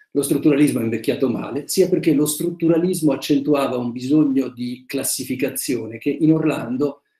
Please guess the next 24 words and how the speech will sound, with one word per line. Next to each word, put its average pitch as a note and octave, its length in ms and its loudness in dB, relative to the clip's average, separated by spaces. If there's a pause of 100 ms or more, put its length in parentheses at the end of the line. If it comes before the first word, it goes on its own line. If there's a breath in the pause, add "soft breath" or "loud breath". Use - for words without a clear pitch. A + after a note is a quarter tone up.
(180)
aveva D#3+ 280 4
un'origine D#3+ 460 4
inconscia, G#2 840 -2 (400)
eh, C#3 120 -6
un C3+ 240 -2
bisogno C#3 400 4
razionale D#3 720 2
che C#3 100 0
aveva C3+ 180 2
un'origine B2+ 480 0
irrazionale B2 880 -4
e D3 120 0
a C#3 80 -2
volte, C3+ 800 -2
nella B2+ 260 -4
più C3+ 220 -2
pura C3+ 340 0
delle A2 160 -10
dialettiche C3 480 -6
dell'illuminismo, C#3+ 800 0
produceva D#3+ 640 -2
risultati D#3 640 -2
irrazionali, D3 880 -2
cioè C#3+ 260 -2